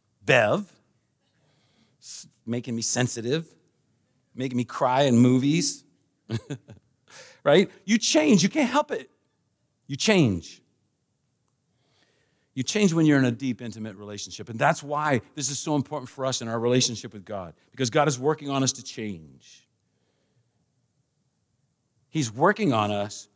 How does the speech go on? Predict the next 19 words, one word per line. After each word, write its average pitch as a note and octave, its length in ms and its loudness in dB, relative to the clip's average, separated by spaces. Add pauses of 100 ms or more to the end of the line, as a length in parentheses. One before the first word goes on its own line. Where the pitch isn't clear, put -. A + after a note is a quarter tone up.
to C3 100 -8
make C#3 220 0
our B2 120 2
wish B2+ 640 -2 (1500)
to - 80 -10
be C3 120 -2
successful, A2 720 -6 (1200)
to - 80 -14
turn D3+ 260 0
into C3 280 4
a A#2+ 60 -2 (140)
wish B2+ 320 -4
to A2 80 -10
be F#2 140 -14
fruitful. F2+ 540 -10 (1700)
He's D3 220 0
working F3+ 340 0
on B2+ 160 4
us. A#2 400 -2